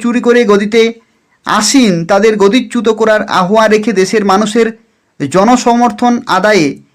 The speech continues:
বাড়ি বাড়ি প্রচারের মাধ্যমে জনসংযোগ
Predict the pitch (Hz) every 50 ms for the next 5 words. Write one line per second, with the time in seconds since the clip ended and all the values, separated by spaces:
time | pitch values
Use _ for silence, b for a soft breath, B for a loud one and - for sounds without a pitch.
0 | _ _ _ - - 139 131 156 165 190 226 226 214 226 226 233 240 214 208 214
1 | 202 202 220 214 208 208 202 196 196 190 185 185 226 220 226 226 233 233 233 _
2 | _ _ _ _ _ _ _ _ _ _ _ - 139 127 185 196 240 254 247 -
3 | - 233 220 214 208 226 220